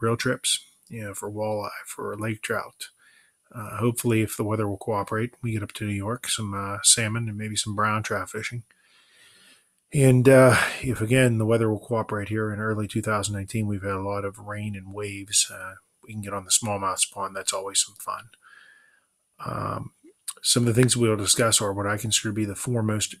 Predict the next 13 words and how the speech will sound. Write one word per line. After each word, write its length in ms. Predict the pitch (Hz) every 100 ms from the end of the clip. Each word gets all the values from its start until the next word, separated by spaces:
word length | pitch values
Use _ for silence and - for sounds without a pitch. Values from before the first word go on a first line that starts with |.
| -
important 580 | 117 101 - 110 113 107
factors 480 | 117 104 - 110 107
of 120 | 104
fishing, 420 | 117 107 123 127 _ _ _ _ _ _ _ -
uh, 240 | - 80 -
in 100 | 110
the 80 | 104
Great 320 | 107 101 -
Lakes. 400 | 107 110 - - - - -
These 380 | 113 113 107 107
are 480 | - 107 101 123 - - -
water 380 | 104 104 101
depth, 420 | 98 101 - -